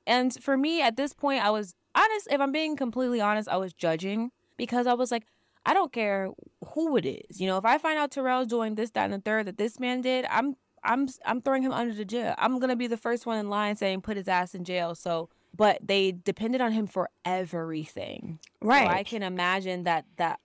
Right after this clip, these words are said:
Speaker 1: blind loyalty and that, you know, desperation also attached to everything could make them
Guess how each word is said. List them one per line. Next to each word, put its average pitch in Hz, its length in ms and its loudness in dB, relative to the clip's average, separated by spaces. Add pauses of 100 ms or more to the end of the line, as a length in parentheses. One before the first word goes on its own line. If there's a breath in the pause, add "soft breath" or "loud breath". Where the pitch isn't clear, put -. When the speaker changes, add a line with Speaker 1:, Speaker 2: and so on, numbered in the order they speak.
(120)
Speaker 1:
blind 175 680 0
loyalty 175 720 -2
and 160 160 0
that, 151 500 0
you 180 140 0
know, 151 180 -2
desperation 160 880 -2
also 202 680 2 (520)
attached 180 480 0
to - 100 0
everything 247 500 0 (280 soft breath)
could 190 160 -4
make 185 280 2
them 165 280 -4